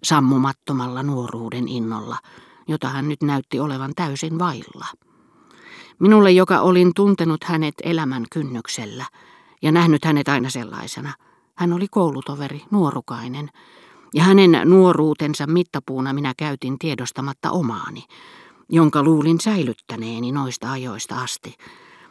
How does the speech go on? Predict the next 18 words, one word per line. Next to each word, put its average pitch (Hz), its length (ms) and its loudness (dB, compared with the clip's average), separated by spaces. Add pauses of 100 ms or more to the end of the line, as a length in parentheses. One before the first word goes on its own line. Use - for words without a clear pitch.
(200)
Kuulin 190 320 8
sanottavan, 180 560 2
että 160 180 -6
hän 156 260 2
näytti 165 380 0
ikäiseltään, 127 920 -6 (520)
ja 165 100 -2
hämmästyin 131 560 -2
huomatessani 123 640 -2
hänen 131 260 -6
kasvoillaan 127 600 -6
merkkejä, 127 540 -6 (540)
jotka 147 280 0
ovat 139 220 0
pikemminkin 151 760 2
tyypillisiä 175 640 0
vanhoille 120 520 -4
miehille. - 540 -14